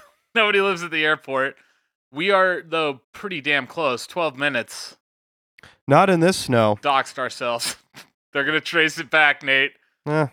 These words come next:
Speaker 2: go twelve minutes
Speaker 1: Well, that's
Speaker 2: in
Speaker 1: okay.
Speaker 2: any
Speaker 1: We're moving soon, so fucking
Speaker 2: I
Speaker 1: try and nail
Speaker 2: yeah.
Speaker 1: us down.
Speaker 2: It's okay. You drive, you drive twelve minutes from the airport in a lot of directions, you're gonna end up in a river. So go ahead.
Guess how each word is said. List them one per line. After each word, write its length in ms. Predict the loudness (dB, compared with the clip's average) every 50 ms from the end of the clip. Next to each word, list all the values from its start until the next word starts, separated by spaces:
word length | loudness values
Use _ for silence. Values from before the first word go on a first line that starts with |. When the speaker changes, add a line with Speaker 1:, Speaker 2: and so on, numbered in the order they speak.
| _ _ _
Speaker 2:
go 100 | 0 0
twelve 380 | 0 0 0 2 4 4 4 4
minutes 240 | 2 2 2 2 2
Speaker 1:
Well, 80 | 2
that's 100 | 4 4 4
Speaker 2:
in 60 | 4 6
Speaker 1:
okay. 40 | 4
Speaker 2:
any 80 | 4 4
Speaker 1:
We're 120 | 2 0
moving 360 | 0 2 2 2 2 0 -4 -6
soon, 320 | -6 -4 -2 -2 -2 -4
so 160 | -6 -8 -10
fucking 760 | -6 0 0 0 2 2 0 0 0 -4 -8 -10 -12 -14 -10
Speaker 2:
I 120 | -8 -4 2
Speaker 1:
try 240 | 4 4 6 6 4
and 200 | 2 0 0 2
nail 180 | 2 4 4
Speaker 2:
yeah. 80 | 6 4
Speaker 1:
us 160 | 4 2 0
down. 320 | 2 2 4 6 6 4 4
Speaker 2:
It's 80 | 4
okay. 340 | 4 4 4 4 2 2 2 -2 _ _ _ -2
You 100 | -2 -2
drive, 580 | 0 4 4 6 6 6 4 2 -2 -6 -16 _ _
you 140 | -6 -6 -2
drive 380 | 2 4 4 4 2 0 -6 -6
twelve 320 | -2 2 2 4 4 4
minutes 300 | 2 2 2 2 -2 -2
from 180 | -2 0 2 2
the 140 | 2 2
airport 480 | 2 2 0 0 0 0 0 0 0 0
in 120 | -2 -2
a 60 | 0 2
lot 220 | 2 2 2 2
of 80 | 2 0
directions, 500 | 0 0 0 0 -2 -4 -6 -6 -4 -2
you're 80 | -2
gonna 200 | -2 0 -2 -2
end 220 | -2 -2 -2 0 0
up 160 | 0 0 0
in 120 | -2 -2
a 40 | 0
river. 360 | 0 0 0 0 -2 -6 -6
So 240 | -4 -2 0 0 0
go 240 | 0 2 2 2 4
ahead. 280 | 4 2 0 0 -4